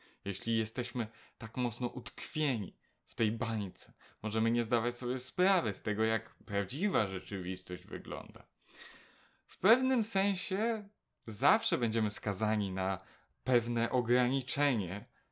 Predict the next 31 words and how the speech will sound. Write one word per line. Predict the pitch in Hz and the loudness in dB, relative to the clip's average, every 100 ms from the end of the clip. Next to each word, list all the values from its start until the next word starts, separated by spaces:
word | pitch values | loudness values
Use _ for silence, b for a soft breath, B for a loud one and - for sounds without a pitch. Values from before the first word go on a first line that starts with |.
| _ _ | _ _
światowe, | - - 117 117 127 110 95 | -10 -2 0 4 4 6 4
pewne | - 101 98 104 101 101 104 _ B B B B B B B B B B B B | 0 0 0 0 0 -2 -4 _ B B B B B B B B B B B B
ograniczenie | 113 120 127 139 135 - 156 156 131 | -2 2 2 2 0 0 0 2 0
związane | 117 127 123 135 135 | 0 -2 0 0 -2
z | - | -2
tego, | 139 127 135 | -2 -2 -2
gdzie | 117 110 123 | -4 -2 0
żyjemy, | 110 113 113 127 143 131 | 0 2 4 4 2 -2
z | 113 - | -2 -6
pewnych | - 123 113 113 110 101 | -4 2 2 2 -2 0
warunków | 104 107 117 151 - 127 | 2 4 4 2 -2 -6
f-, | - - 110 - | -6 -14 -16 -4
kulturowych. | 135 117 123 123 123 120 104 107 95 - _ _ _ - | 0 2 4 6 8 6 4 0 -2 -8 _ _ _ -14
Z | - - | -12 -2
tym | 175 220 | 2 2
się | - 208 | 2 0
trzeba | - - 170 160 143 127 B B 107 | 0 0 0 4 4 2 B B -4
z | 104 | 0
jednej | 156 214 220 | 2 4 2
strony | - - 180 175 - B B - | 0 2 2 2 -2 B B 0
pogodzić, | 139 117 147 139 113 160 208 - - b b | 2 6 6 6 4 -2 -4 -6 -12 b b
ale | 113 113 | -2 -2
z | |
drugiej | 127 175 185 | 0 0 0
strony | - 180 175 | 0 0 0
mieć | 165 151 - | -4 -6 -6
tego | - 143 147 | -4 -4 -6
świadomość | - 147 113 147 196 131 110 - | -2 0 2 2 2 0 -4 -8
i | |
starać | 107 - 123 135 135 | -4 2 2 2 -4
się | - 135 | -6 -8